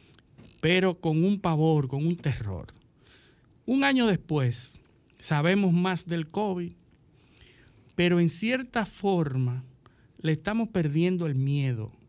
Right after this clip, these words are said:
al covid. Estamos relajando esas, eh, esas medidas que inicialmente, eh, habíamos tomado. Y es obvio porque conocemos más,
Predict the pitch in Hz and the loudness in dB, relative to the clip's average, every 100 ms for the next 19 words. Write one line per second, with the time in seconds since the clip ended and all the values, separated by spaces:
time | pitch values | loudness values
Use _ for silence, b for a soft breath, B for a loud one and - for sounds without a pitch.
0 | _ - 117 - 113 101 - - - - | _ -12 -12 -8 -10 -10 -16 -20 -20 -18
1 | - 127 165 190 196 160 170 180 160 143 | -12 -6 -2 0 0 -2 -2 0 0 0
2 | - 185 180 147 120 123 b b b b | 0 0 2 0 -2 -6 b b b b
3 | b - - 156 160 143 - - b b | b -10 -4 -4 -4 -6 -8 -20 b b
4 | b _ _ 143 131 120 139 139 127 180 | b _ _ -6 -2 -2 -4 -8 -4 2
5 | 190 180 170 190 160 139 147 139 127 165 | 4 4 2 0 0 -2 -2 -4 -2 -2
6 | 165 160 151 139 151 156 - _ b b | 0 0 -2 -4 -10 -14 -18 _ b b
7 | b b - 139 135 131 139 147 160 160 | b b -10 -6 -4 -4 -2 0 0 0
8 | 156 135 127 120 110 110 - B B - | -2 -4 -2 -4 -6 -10 -16 B B -4
9 | 208 226 262 240 165 143 135 147 143 156 | -2 0 2 2 2 0 0 -2 -2 -2
10 | 147 - 165 156 127 185 196 165 175 202 | -4 -2 0 0 0 0 2 4 4 2
11 | 226 202 - - | 0 -4 -10 -18